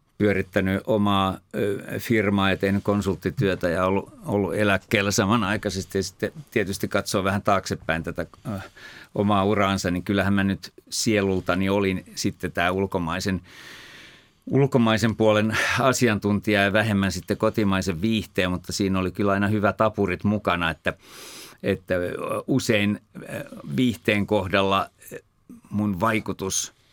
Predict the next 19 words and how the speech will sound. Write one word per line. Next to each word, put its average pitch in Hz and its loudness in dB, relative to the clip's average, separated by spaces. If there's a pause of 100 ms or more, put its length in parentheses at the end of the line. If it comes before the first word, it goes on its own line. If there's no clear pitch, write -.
(200)
oli 101 0
siinä, 98 0
että 87 -4
mä 92 0
olisin 92 -2
voinut 95 0
estää 104 0
jonkun 90 -2
ohjelman 87 -2
tekemisen 87 -2
tai 85 -2
sanoa, 90 -2
että 87 -4
ei 90 0
tää 80 -2
nyt 78 -8
sovi 85 -2
meille, 80 -4 (420)
kun 95 0